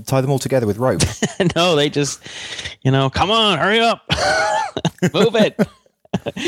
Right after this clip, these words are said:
Speaker 2: Or, or a lot of, a lot of time it was like, "Quit running, stop running," you know, because they're running up these, these trails that go up the side of the, the mountain, and there's, like, kind of a ledge off the right-hand side, and there's no guardrail, right?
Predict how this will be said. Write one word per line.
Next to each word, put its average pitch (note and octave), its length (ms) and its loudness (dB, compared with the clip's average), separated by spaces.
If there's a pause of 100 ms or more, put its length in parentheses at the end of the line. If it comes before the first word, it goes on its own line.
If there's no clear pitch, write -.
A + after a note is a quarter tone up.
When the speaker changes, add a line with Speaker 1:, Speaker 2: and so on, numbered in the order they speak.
(120)
Speaker 2:
Or, D#3 220 2
or D3+ 140 4
a D3+ 60 2
lot D3+ 180 2
of, C3+ 140 0
a C3 100 -4
lot C3+ 500 0
of C3 60 -4
time A#2+ 180 0
it B2 60 0
was A#2+ 180 0
like, A2 180 2
"Quit G3+ 200 -2
running, F3+ 380 0
stop D3+ 580 -2
running," D#3 540 0
you A2 120 -2
know, G#2+ 160 2
because A2+ 400 -4 (840)
they're B2 180 0
running C3+ 300 0
up A#2 180 -2
these, G#2 360 -2
these G2+ 180 -10
trails D#3 540 0
that A2 80 -8
go A#2+ 80 -4
up A#2 80 -4
the A2+ 60 -10
side A2+ 220 0
of G#2 60 -6
the, G2+ 260 0
the A2 100 -4
mountain, B2 360 0
and G#2+ 180 -2
there's, G#2 140 -4
like, A2 140 0
kind A2 160 0
of F#2+ 80 2
a - 40 0
ledge A2+ 300 2
off F#2+ 140 0
the G#2 80 -2
right-hand G#2 300 0
side, A#2+ 160 0
and A2 80 0
there's F#2 140 -4
no G#2+ 120 0
guardrail, F#2+ 640 0
right? G2+ 340 2